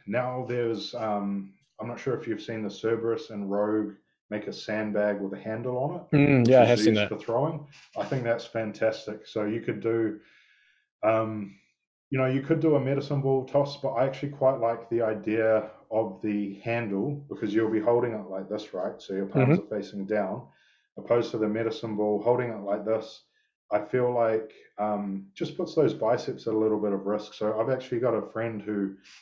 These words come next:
Speaker 1: tore his bicep doing, um, it was like a brick toss. So it just
Speaker 2: Oh.
Speaker 1: puts, um, it's that same,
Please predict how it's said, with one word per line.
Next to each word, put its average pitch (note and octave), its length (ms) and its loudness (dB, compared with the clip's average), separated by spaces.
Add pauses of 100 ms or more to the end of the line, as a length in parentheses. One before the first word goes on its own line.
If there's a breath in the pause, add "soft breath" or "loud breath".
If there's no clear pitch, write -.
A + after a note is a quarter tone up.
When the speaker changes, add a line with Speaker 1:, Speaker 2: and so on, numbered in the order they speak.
(160)
Speaker 1:
tore B2+ 220 2
his A2 140 -2
bicep A2 680 -2
doing, G#2 580 -4 (680)
um, F#2+ 600 -2 (640)
it A2+ 60 -6
was G#2 200 -4
like G2 180 -4
a G2 40 0
brick - 340 -4
toss. - 460 -8 (300)
So G#2 140 -2
it - 80 -4
just A#2+ 180 -2
Speaker 2:
Oh. C#3 180 8
Speaker 1:
puts, - 360 -4 (140)
um, G2 440 0
it's A#2+ 220 -4
that A#2+ 180 0
same, C3 640 -2